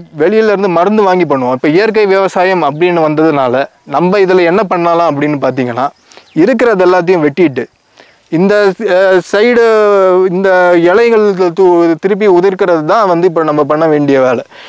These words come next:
இப்ப இங்க பார்த்தீங்கன்னா, இந்த மரம் பார்த்தீங்கன்னா, இது மாதிரி தான் இருந்தது. இப்ப இந்த மரத்துல வந்து இப்ப இலைகள் வந்து துளிர் விட ஆரம்பிச்சிருச்சு. இப்ப, இப்ப கீழே பார்த்தீங்கன்னா கூட இலைகள் எதுவும் உதிரல. இந்த மரத்துல பார்த்தீங்கன்னா இலைகளும் உதிர்ந்து கிடக்கும். இப்போ இந்த விஷயம் எப்படி நாங்க பண்ணோம் அப்படின்னு பார்த்தீங்கன்னா,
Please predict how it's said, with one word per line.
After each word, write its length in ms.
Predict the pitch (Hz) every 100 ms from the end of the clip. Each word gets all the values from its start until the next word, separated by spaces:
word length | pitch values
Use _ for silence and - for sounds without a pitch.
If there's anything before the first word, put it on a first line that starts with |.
| -
இப்ப 200 | 165 196
இங்க 240 | 180 202 226
பார்த்தீங்கன்னா, 380 | 220 202 202 214
இந்த 280 | 202 196 220
மரம் 280 | 214 214 190
பார்த்தீங்கன்னா, 520 | 165 151 123 120 165 -
இது 220 | 175 202
மாதிரி 260 | 202 202 202
தான் 140 | 202
இருந்தது. 380 | 165 170 156 113 - _ _ _ - - _ _ -
இப்ப 200 | 175 202
இந்த 200 | 208 240
மரத்துல 400 | 233 240 240 220
வந்து 180 | 208 226
இப்ப 140 | 196
இலைகள் 340 | 180 214 233 202
வந்து 300 | 190 208 202 202
துளிர் 200 | 226 208
விட 200 | 190 170
ஆரம்பிச்சிருச்சு. 460 | 160 156 151 185
இப்ப, 280 | 208 170 170
இப்ப 0 |
கீழே 260 | 160 226 208
பார்த்தீங்கன்னா 460 | 175 175 170 165
கூட 220 | 180 196
இலைகள் 360 | 190 165 202 196
எதுவும் 520 | 165 165 196 185 165
உதிரல. 220 | 202 175 131 - _ _ _ 196
இந்த 280 | 170 196 208
மரத்துல 380 | 190 196 202 196
பார்த்தீங்கன்னா 320 | 170 170 180
இலைகளும் 480 | 202 175 196 185 196
உதிர்ந்து 340 | 165 175 185 165
கிடக்கும். 300 | 135 117 113 _ _ _ - - - -
இப்போ 260 | 190 233
இந்த 180 | 220 220
விஷயம் 320 | 226 208 262
எப்படி 480 | 233 196 226 220 214
நாங்க 340 | 196 190 180
பண்ணோம் 280 | 180 196 190
அப்படின்னு 380 | 156 165 175 156
பார்த்தீங்கன்னா, 440 | 139 120 120 151